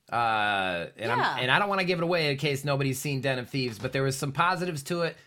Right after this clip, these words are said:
Speaker 1: But I just, I love
Speaker 2: If you
Speaker 1: the
Speaker 2: just wanna
Speaker 1: story.
Speaker 2: watch, like, a badass movie, watch it.
Speaker 1: Yeah, give it a try. Again,
Speaker 2: Yeah.
Speaker 1: give all these a try. Don't take our word for it. Who are we? You know, s-,
Speaker 2: Yeah,
Speaker 1: remember
Speaker 2: we're
Speaker 1: Siskel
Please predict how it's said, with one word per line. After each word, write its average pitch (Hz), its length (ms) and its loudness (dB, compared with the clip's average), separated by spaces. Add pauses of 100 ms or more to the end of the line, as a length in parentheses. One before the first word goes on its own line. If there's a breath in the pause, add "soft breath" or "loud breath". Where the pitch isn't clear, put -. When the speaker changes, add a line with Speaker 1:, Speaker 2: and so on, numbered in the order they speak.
(140 loud breath)
Speaker 1:
But 131 120 2
I 135 80 2
just, 139 320 -4
I 135 160 4
love 139 240 2
Speaker 2:
If 381 60 2
you 359 40 0
Speaker 1:
the 359 60 0
Speaker 2:
just - 100 -6
wanna 294 220 2
Speaker 1:
story. 269 80 0
Speaker 2:
watch, 240 280 0
like, 226 160 -2
a 202 80 -2
badass 185 460 0
movie, 185 400 -2
watch 165 320 -2
it. 160 260 -4 (640)
Speaker 1:
Yeah, 240 300 -2 (140)
give 180 120 2
it 214 60 0
a 202 60 -2
try. 196 260 0
Again, 208 220 0
Speaker 2:
Yeah. 151 40 0
Speaker 1:
give 196 200 2
all 208 160 2
these 135 240 0
a 110 40 -2
try. 110 220 2
Don't 127 160 0
take 170 220 0
our 147 120 2
word 120 200 -2
for 107 200 0
it. 139 60 2
Who 139 140 2
are 156 140 0
we? 156 240 0
You 90 160 -4
know, 110 160 -4
s-, 117 120 -8
Speaker 2:
Yeah, 208 200 0
Speaker 1:
remember 139 220 0
Speaker 2:
we're 226 120 0
Speaker 1:
Siskel - 60 0